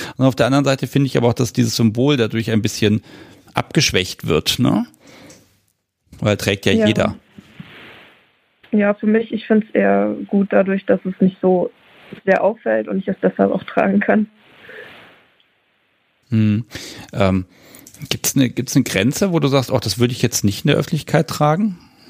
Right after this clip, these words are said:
Speaker 1: Wo du sagst, damit fühle ich mich unwohl?
Speaker 2: Ähm,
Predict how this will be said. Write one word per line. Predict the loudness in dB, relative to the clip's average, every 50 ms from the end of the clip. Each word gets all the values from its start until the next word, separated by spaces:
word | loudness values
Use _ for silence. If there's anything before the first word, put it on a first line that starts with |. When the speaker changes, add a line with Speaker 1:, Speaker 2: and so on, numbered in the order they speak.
| -20 -20 -20 -20 -20 -20 _ _ _ _ _ _ _
Speaker 1:
Wo | 0
du | 2 2
sagst, | 2 2 2
damit | 0 0 0 -2
fühle | -2 0 0 2 2
ich | 0 0 0
mich | -2 -2 -2 -4 -2
unwohl? | 0 0 2 2 0 -2 -2 -2 0 2 2 2 0 0 -4 -6 _ -20 -20 -20 -20 -20 -20 -20 -20 -20 -20 -20 -20 _ _ _ _ _ _ _ _ _ _ _ _ _ _ _ _ _ 0
Speaker 2:
Ähm, | 0 2 2 2 2 2 2 2 0